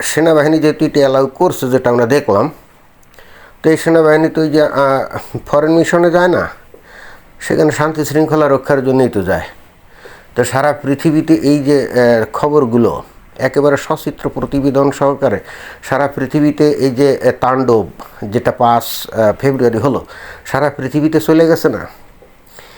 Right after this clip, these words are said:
প্রত্যেকটা, মানে বাংলাদেশে যত এমবাসি আছে এবং পৃথিবীর বিভিন্ন, এ, দেশে সব জায়গায় কিন্তু বিষয়টা চলে গেছে এবং তারা বিস্ময়ে হতবাক হয়ে গেছে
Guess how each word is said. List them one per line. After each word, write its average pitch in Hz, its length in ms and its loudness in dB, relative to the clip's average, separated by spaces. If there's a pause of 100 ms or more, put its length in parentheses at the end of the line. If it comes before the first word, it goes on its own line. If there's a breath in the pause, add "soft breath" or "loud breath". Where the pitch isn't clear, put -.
(180 loud breath)
প্রত্যেকটা, 135 1120 -2 (100)
মানে 110 180 -2
বাংলাদেশে 127 480 0
যত 127 260 2
এমবাসি 131 600 2
আছে 131 300 0
এবং 120 440 0
পৃথিবীর 127 380 -2
বিভিন্ন, 120 520 2
এ, 120 100 4
দেশে 123 360 -2 (300 loud breath)
সব 214 260 0
জায়গায় 175 260 4
কিন্তু 123 260 -2
বিষয়টা 127 300 0
চলে 123 300 2
গেছে 104 220 0
এবং 143 140 2
তারা 147 180 -2
বিস্ময়ে - 440 0
হতবাক 139 560 0
হয়ে 127 180 2
গেছে 92 260 -2